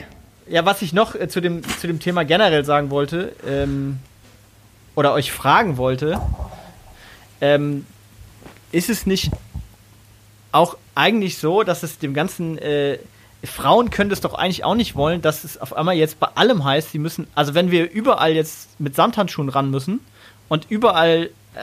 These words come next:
also nicht jetzt an Frauen und so, sondern, ähm,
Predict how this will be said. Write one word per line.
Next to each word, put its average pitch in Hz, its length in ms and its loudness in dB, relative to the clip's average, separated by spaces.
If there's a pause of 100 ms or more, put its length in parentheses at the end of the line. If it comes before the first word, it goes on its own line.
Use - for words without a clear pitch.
(140)
also 135 180 -4
nicht 170 200 -2
jetzt 151 200 -2
an 135 360 -8
Frauen 165 340 4
und 131 120 -4
so, 131 180 0
sondern, 143 380 2
ähm, 139 420 0